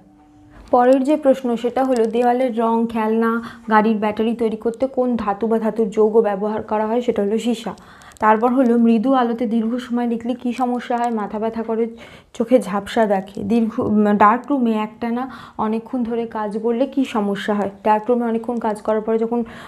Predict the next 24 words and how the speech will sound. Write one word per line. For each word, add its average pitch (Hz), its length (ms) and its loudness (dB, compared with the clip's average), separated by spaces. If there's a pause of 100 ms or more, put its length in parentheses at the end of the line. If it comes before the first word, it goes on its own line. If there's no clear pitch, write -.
(120)
ব্রাইট 208 360 4
লাইটে 208 380 2
বার 208 300 -2
হয়, 240 160 -2
তখন 233 320 -2
চোখ 226 280 2
ঝলসে 220 480 0
যায়। 190 200 -4 (520)
তারপর 240 340 4
হলো, 247 100 2
শব্দের 233 440 4
কারণে 226 360 2
কী 233 180 -4
কী 247 160 -2
রোগ 226 260 2
সৃষ্টি 220 360 -4
হতে 214 220 -2
পারে? 190 240 -4
মানে 196 180 -2
শব্দের 202 540 -4
জন্য, 214 340 -4
পেশাগত 226 480 -2
কারণে 220 380 2
যাদের 220 220 2